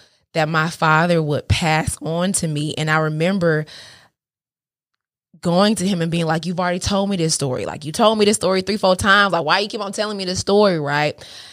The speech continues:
Not realizing that he knew for a fact he'd already told me that story, right? But what he was doing was reiterating the lessons enough such that when he was no longer here physically,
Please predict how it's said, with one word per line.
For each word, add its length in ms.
Not 400
realizing 600
that 340
he 200
knew 160
for 200
a 40
fact 240
he'd 160
already 220
told 180
me 100
that 140
story, 300
right? 400
But 80
what 220
he 140
was 320
doing 500
was 640
reiterating 960
the 100
lessons 720
enough 480
such 280
that 200
when 160
he 160
was 200
no 200
longer 280
here 220
physically, 840